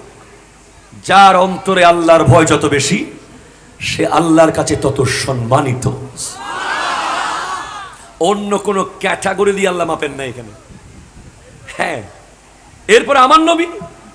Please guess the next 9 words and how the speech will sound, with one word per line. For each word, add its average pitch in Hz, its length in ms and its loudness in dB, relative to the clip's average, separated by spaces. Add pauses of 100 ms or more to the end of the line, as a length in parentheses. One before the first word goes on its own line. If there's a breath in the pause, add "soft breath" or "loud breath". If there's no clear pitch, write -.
(460)
সমস্ত - 380 -2
বৈষম্য 226 460 2
দূর 202 140 -2
করে 208 180 2
দিয়েছেন 202 420 0 (1040)
ওই 190 160 2
বিদায় 185 280 2
হজের 160 260 2
ভাষণে। 131 340 -4